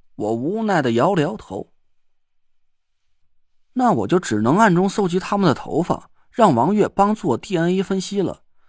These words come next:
但愿能早点破了这个迷局，慧文就能早点回来和我团聚了。”“嘿，臭小子！这世界上的事儿，要是都能和你脑袋瓜想的那么简单，还就好喽。”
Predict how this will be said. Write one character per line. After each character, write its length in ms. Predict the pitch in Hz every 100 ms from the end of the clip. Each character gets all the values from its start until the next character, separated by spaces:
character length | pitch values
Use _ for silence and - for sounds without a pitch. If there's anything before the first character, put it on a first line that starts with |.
| _ _
但 200 | 240 233
愿 120 | 214
能 140 | 190
早 180 | 190 160
点 120 | 196
破 200 | - -
了 80 | 135
这 120 | 107
个 60 | 92
迷 180 | 90 139
局， 260 | - 120 - _ _ _ _
慧 200 | 240 147
文 180 | 120 175
就 100 | 190
能 140 | 185
早 180 | 151 196
点 120 | -
回 200 | - 120
来 80 | 180
和 140 | -
我 80 | 139
团 220 | - -
聚 180 | 147 208
了。 180 | - - _ _ _ _ _ - - -
”“嘿， 120 | - - - -
臭 320 | - - 104 110
小 280 | - -
子！ 100 | 98 104 85 - _ _ _ - - -
这 220 | - 359 294
世 300 | - 311 311
界 160 | 311
上 120 | 247
的 120 | 277 269
事 160 | -
儿， 200 | 285 - _
要 220 | 349 269
是 140 | 208 247
都 280 | - 294
能 220 | 269 277 262
和 140 | 311
你 140 | 285
脑 260 | 269 147 196
袋 100 | 247
瓜 240 | 254 262
想 300 | 247 - 214
的 80 | 247
那 100 | 254
么 140 | 233 202
简 260 | 202 214
单， 560 | 233 247 220 139 - -
还 360 | - - - 262
就 160 | 220
好 500 | - - - 78 -
喽。” 640 | 247 269 202 147 62 -